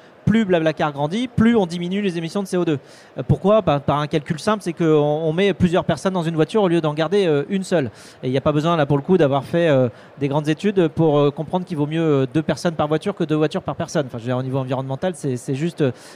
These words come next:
euh, ultra, ultra simple. Et donc, du coup, euh, c-, quand on développe un modèle comme ça, on est même allé calculer, euh, nous, les, euh, émissions globales, euh, de l'équipe Blablacar. Tu vois, il y a sept cents personnes dans plusieurs locaux, euh,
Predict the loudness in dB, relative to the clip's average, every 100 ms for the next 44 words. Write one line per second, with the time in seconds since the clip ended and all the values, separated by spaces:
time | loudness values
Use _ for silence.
0 | -10 -4 0 0 -2 -4 -4 -4 -6 -6
1 | -8 -2 -2 -2 -4 -4 -2 -2 -4 -20
2 | -20 -10 -2 0 0 -2 2 4 2 -4
3 | -20 -20 -20 -20 -20 -20 -20 -4 2 2
4 | 2 2 0 -2 -12 -6 -4 -2 0 2
5 | 2 2 0 2 2 0 -2 -2 0 0
6 | 0 0 -2 -2 -4 -2 2 2 2 -6
7 | -20 -20 -6 -2 0 4 4 2 -2 2
8 | 4 4 4 2 0 -2 -4 -4 -4 -2
9 | 0 2 2 2 0 -2 -8 -20 -18 -16
10 | -16 -14 4 6 8 6 4 -2 0 -2
11 | -2 0 0 2 -2 -4 -4 -4 -4 -6
12 | -6 -4 -4 -2 0 0 -2 -4 -4 0
13 | 2 2 4 4 6 6 6